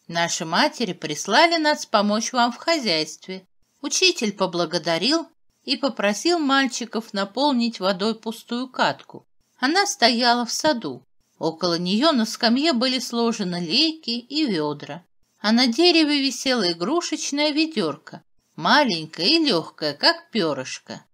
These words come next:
Из него в жаркие дни учитель пил воду. Один из мальчиков выбрал прочное железное ведро, постучал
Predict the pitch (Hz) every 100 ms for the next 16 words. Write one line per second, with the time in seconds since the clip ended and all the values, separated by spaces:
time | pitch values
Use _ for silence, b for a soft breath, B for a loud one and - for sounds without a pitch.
0 | _ _ - 180 170 190 180 165 175 185
1 | 165 165 156 147 156 277 320 226 - 214
2 | 226 214 214 - 160 180 165 170 131 127
3 | - _ _ _ - 294 339 370 330 254
4 | 254 269 254 - - 220 226 349 - 330
5 | 320 277 311 311 - 302 302 269 370 330
6 | 175 156 - 175 208 233 160 139 - _
7 | _ _ _ 151 - 156 156 277 330